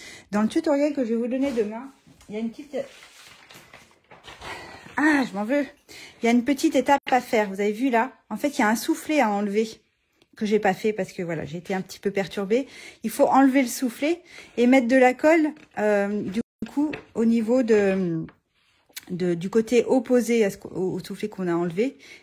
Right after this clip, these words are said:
et en mettre juste sur le, le rectangle et sur la collerette du haut. Bon, c'est pas très grave, mais, euh, voilà.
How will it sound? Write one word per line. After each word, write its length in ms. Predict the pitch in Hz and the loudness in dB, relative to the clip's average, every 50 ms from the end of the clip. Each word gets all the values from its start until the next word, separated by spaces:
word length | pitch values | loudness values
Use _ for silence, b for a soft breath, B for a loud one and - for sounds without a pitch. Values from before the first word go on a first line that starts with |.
| B B | B B
et 100 | - 202 | -4 -2
en 80 | 196 196 | 0 2
mettre 320 | 208 214 226 220 - - | 0 0 0 -2 -8 -12
juste 400 | 165 165 233 294 294 - - - | -10 -6 -6 -6 -6 -6 -12 -14
sur 180 | - - 240 226 | -10 -6 -2 0
le, 140 | 214 214 208 | 0 0 -2
le 220 | - 190 196 196 | -2 -4 -4 -4
rectangle 560 | 196 202 196 196 - - 233 262 269 262 220 - | -2 -4 -4 -6 -4 -4 -2 0 0 -2 -2 -2
et 240 | - 220 226 240 240 | -2 -2 -2 -2 -4
sur 300 | 240 - - - 233 214 | -6 -12 -10 -6 -4 -4
la 80 | 202 | -4
collerette 340 | 202 - 202 208 208 214 202 | -2 -4 -6 -4 -4 -6 -6
du 160 | 180 185 190 | -6 -6 -6
haut. 120 | 170 170 - _ _ _ _ _ B B B B B B B B B B B B B B - - - - - - - - - - - | -6 -6 -8 _ _ _ _ _ B B B B B B B B B B B B B B -20 -20 -20 -20 -18 -18 -18 -18 -18 -16 -10
Bon, 160 | 180 185 180 160 - _ _ _ _ 151 _ _ _ _ _ _ _ - | -8 -8 -8 -8 -12 _ _ _ _ -20 _ _ _ _ _ _ _ -14
c'est 140 | - 190 190 | -14 -12 -10
pas 100 | 180 175 | -10 -12
très 160 | - - 180 | -10 -12 -14
grave, 240 | 170 180 170 160 160 - | -12 -10 -10 -10 -8 -6
mais, 260 | 170 160 147 139 135 - _ _ _ _ _ 185 | -6 -6 -6 -6 -10 -14 _ _ _ _ _ -14
euh, 120 | 175 165 - - - - 160 b b b b b b b b b b b _ - - - - _ _ _ _ _ _ - 190 190 | -12 -12 -12 -12 -14 -14 -16 b b b b b b b b b b b _ -20 -20 -20 -20 _ _ _ _ _ _ -20 -20 -16
voilà. 180 | 190 165 160 | -14 -14 -16